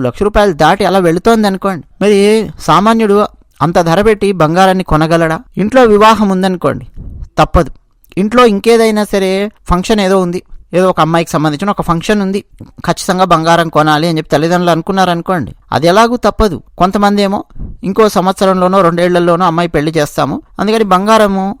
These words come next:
తక్కువగా ఉన్నప్పుడే కాస్త కొని పెట్టుకుందాము అని ఆలోచించే వాళ్ళు కూడా ఉంటారు. అట్లా కొంత బంగారాన్ని కొని పెట్టుకొని వివాహం వచ్చినప్పుడు ఉపయోగించుకునే వాళ్ళు అలా ఉంటారు. ఇవన్నీ పరిపాటే. కానీ ఖచ్చితంగా అక్షయ తృతీయ నాడు ఏదో మన పాకెట్లో నుంచి డబ్బులు తీసి,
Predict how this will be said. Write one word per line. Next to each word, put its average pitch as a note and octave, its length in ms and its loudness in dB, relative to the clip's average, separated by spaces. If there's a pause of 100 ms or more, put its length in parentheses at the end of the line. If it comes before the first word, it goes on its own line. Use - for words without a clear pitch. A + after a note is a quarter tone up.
(280)
తక్కువగా G#3 440 4
ఉన్నప్పుడే F3+ 360 -4
కాస్త - 280 -4
కొని F3 200 -4
పెట్టుకుందాము D3+ 640 -4 (180)
అని G3+ 200 -8
ఆలోచించే F3+ 480 0
వాళ్ళు E3+ 180 -4
కూడా G3+ 180 0
ఉంటారు. F#3+ 260 -2 (220)
అట్లా B3 260 0 (220)
కొంత F#3 160 -4 (120)
బంగారాన్ని F3 540 0 (300)
కొని E3 220 2
పెట్టుకొని E3+ 360 -2 (520)
వివాహం F3+ 380 2
వచ్చినప్పుడు D#3 440 -4 (240)
ఉపయోగించుకునే D#3+ 680 0
వాళ్ళు C3+ 240 0 (240)
అలా G#3+ 220 4
ఉంటారు. G3 280 -2 (160)
ఇవన్నీ A3+ 280 0 (240)
పరిపాటే. F#3+ 440 0 (240)
కానీ G#3+ 280 0 (420)
ఖచ్చితంగా A3 520 -2
అక్షయ G3+ 320 -2
తృతీయ F#3+ 360 -2
నాడు F3 200 0 (640)
ఏదో D#3+ 100 -2 (100)
మన D#3+ 80 -2 (100)
పాకెట్లో D#3+ 440 -2
నుంచి D#3 200 -8
డబ్బులు C#3+ 320 -2
తీసి, D#3 240 -4